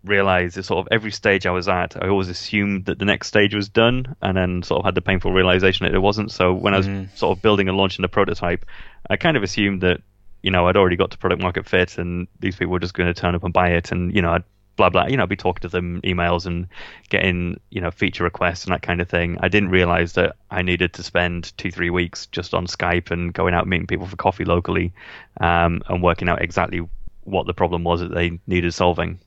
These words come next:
Speaker 2: Yeah.
Speaker 1: Um, yeah, and that's sort of, I think if I d-, build another business, until I am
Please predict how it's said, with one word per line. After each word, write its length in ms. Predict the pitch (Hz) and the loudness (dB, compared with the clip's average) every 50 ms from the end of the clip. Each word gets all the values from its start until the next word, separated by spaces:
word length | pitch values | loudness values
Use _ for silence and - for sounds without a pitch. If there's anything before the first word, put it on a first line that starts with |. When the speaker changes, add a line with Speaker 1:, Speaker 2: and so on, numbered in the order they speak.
| _ - | _ -8
Speaker 2:
Yeah. 360 | - 95 87 85 85 85 85 | -4 -4 -2 -2 -2 -2 -2
Speaker 1:
Um, 220 | 85 87 87 90 - _ - - - - - - - - - - _ _ - | -4 -4 -6 -8 -12 _ -20 -20 -20 -20 -20 -20 -20 -20 -20 -20 _ _ 0
yeah, 300 | 95 101 87 80 80 - - | 2 2 2 2 0 -4 -4
and 120 | - 90 92 | -2 0 0
that's 200 | 90 - - - | 0 -2 -2 -4
sort 160 | - - 85 | -4 -2 -2
of, 280 | 87 85 82 - - - - | -2 -4 -6 -8 -12 -6 -4
I 60 | 92 | 0
think 200 | 101 107 101 101 | 0 0 0 -2
if 120 | 95 - 104 | -4 -2 0
I 80 | 92 | -2
d-, 280 | 87 - - - 92 92 - _ | -2 -2 -8 -8 -8 -8 -6 _
build 220 | - 104 107 98 98 | 0 2 2 2 2
another 240 | 101 101 98 101 | 2 2 2 2
business, 460 | 95 101 101 95 120 113 113 - - - | 4 2 0 0 0 -4 -4 -4 -8 -8
until 800 | - 95 90 90 - - - 107 104 101 98 95 90 90 90 - - - - | -6 -6 -6 -6 -6 0 2 4 6 6 6 6 4 4 2 0 -4 -10 -6
I 180 | - 92 92 | -2 0 2
am 260 | 90 90 87 87 90 | 2 2 2 0 -2